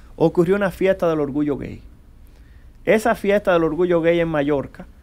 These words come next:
involucró que varias de las personas que participaron tuvieron relaciones sexuales. No se sabe quién fue la persona que llevó la viruela símica, pero se entiende que en ese momento varias personas pudieron haberse contagiado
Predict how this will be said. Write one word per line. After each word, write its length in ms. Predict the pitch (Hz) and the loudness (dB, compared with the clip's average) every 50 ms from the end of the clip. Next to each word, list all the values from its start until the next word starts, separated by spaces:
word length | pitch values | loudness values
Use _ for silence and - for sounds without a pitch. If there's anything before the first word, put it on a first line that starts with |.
| - - - - - | -20 -20 -20 -12 -6
involucró 720 | - 160 175 185 185 190 185 190 190 185 - 185 180 175 175 | -4 -2 -2 0 0 0 0 0 -2 -2 0 0 0 0 -2
que 120 | - 156 | -4 -4
varias 300 | 139 143 147 156 160 160 | -2 -2 -2 0 0 -2
de 80 | 160 160 | -2 -4
las 100 | 160 - | -6 -8
personas 420 | - 156 147 - 160 160 160 151 | -10 -14 -12 -8 -8 -8 -8 -8
que 120 | - 156 156 | -8 -8 -8
participaron 720 | 156 165 165 - 175 160 180 165 - 165 160 160 160 160 | -6 -8 -8 -10 -12 -12 -12 -10 -8 -8 -6 -6 -8 -8
tuvieron 360 | - 151 143 147 151 147 151 | -8 -6 -4 -4 -4 -6 -8
relaciones 480 | 143 147 143 139 127 - 127 131 131 - | -8 -8 -8 -8 -8 -10 -10 -12 -12 -12
sexuales. 440 | 123 120 - - 117 117 113 120 | -14 -16 -16 -16 -16 -14 -14 -14
No 260 | 127 156 170 185 190 185 | -12 -10 -10 -10 -10 -10
se 160 | 185 180 165 | -10 -10 -10
sabe 460 | - - 175 170 165 151 131 - 175 - - - - - - - - - - - | -8 -4 -2 0 0 -2 -2 -6 -12 -14 -20 -20 -20 -20 -20 -20 -20 -20 -16 -8
quién 220 | - 151 151 156 156 | -6 -4 -4 -4 -4
fue 180 | 156 - 151 | -4 -4 -2
la 140 | 151 147 143 | -2 -2 -2
persona 500 | - 143 139 - - 170 165 151 143 143 143 | -4 -8 -8 -6 -4 -4 -4 -4 -6 -8 -10
que 140 | - 135 127 | -8 -8 -8
llevó 260 | 123 123 123 143 147 | -6 -6 -6 -4 -4
la 100 | 143 139 | -4 -4
viruela 360 | 139 135 135 135 135 143 139 | -4 -4 -6 -6 -6 -8 -8
símica, 480 | - - 233 220 180 170 160 - 190 - - - - - - - - | -8 -8 -8 -6 -8 -8 -10 -12 -16 -18 -20 -20 -20 -20 -20 -12 -6
pero 220 | - 156 160 165 | -2 0 0 0
se 140 | 160 - 165 | -2 -2 -6
entiende 560 | 151 151 147 - 175 196 190 185 175 165 160 | -6 -6 -4 -4 -2 -2 -2 -2 -2 -4 -4
que 120 | 160 143 139 | -4 -4 -4
en 80 | 139 | -4
ese 240 | 151 170 165 - 185 | -4 -4 -4 -6 -4
momento 640 | 180 175 165 160 160 170 165 147 139 131 - 156 - - - - - - - - - | -2 -2 -2 0 0 0 0 -2 -4 -8 -10 -14 -14 -16 -20 -20 -20 -20 -20 -18 -10
varias 440 | 131 123 139 147 156 165 165 165 156 | -2 0 2 2 4 2 0 -2 -4
personas 480 | 143 156 139 - - 151 147 147 143 | -6 -10 -10 -10 -8 -8 -8 -8 -8
pudieron 500 | 143 - 143 139 135 139 147 156 165 160 | -10 -10 -8 -6 -6 -4 -4 -4 -4 -4
haberse 340 | 151 143 139 143 143 - 156 | -4 -2 -4 -4 -6 -10 -12
contagiado 720 | - 147 143 131 - 131 123 156 165 175 175 175 175 180 | -8 -8 -6 -6 -6 -4 -2 0 0 0 0 0 -2 -6